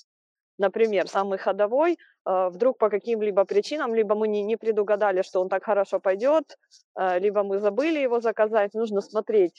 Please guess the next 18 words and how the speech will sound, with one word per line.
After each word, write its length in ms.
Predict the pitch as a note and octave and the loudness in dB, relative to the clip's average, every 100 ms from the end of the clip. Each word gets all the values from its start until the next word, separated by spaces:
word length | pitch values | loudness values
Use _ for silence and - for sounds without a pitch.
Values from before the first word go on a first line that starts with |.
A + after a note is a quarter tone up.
| - | -16
чтобы 300 | - F#3+ F#3 | -4 -2 0
он 240 | F#3 F#3+ G3+ | -2 -2 -4
был, 300 | D4+ D#4+ A3 | -2 0 -2
и 180 | G#3 | 0
оперативно 800 | G#3 G3 G3 G3+ B3+ B3+ A3 G3+ | -2 0 0 0 0 -2 0 0
заказывать, 640 | G3+ G#3+ F#3 F3 E3 E3+ E3+ - - | 0 0 0 2 2 0 -2 -12 -6
оперативно 600 | F#3 F#3+ G#3+ G#3+ B3 A3 | -4 0 0 0 -2 -2
перебрасывать 680 | G#3 G#3+ G3+ A3 G#3+ G3 F#3+ | 0 -2 2 0 2 0 0
между 300 | G3 F#3+ F3+ | 0 -2 -2
точками, 540 | - D4 D#4+ D4 B3+ B3 | 0 0 0 -2 -2 0
если 500 | A#3 - A3 A3 G#3 | 0 0 2 2 2
несколько 500 | A3 G#3+ G3+ F#3+ F#3+ | 0 -2 -2 -2 0
торговых 480 | G3 F#3+ G3+ F#3+ - | 0 2 0 0 0
точек. 380 | G3+ G3 F#3+ - _ _ _ _ _ _ _ | 2 2 -4 -16 _ _ _ _ _ _ _
Это 260 | G#3 A3 G3+ | -2 2 0
нужно, 500 | G#3+ C#4+ B3 G3+ F#3+ | 2 -2 -2 -4 0
то 100 | F3+ | 0
есть 160 | F#3 | -2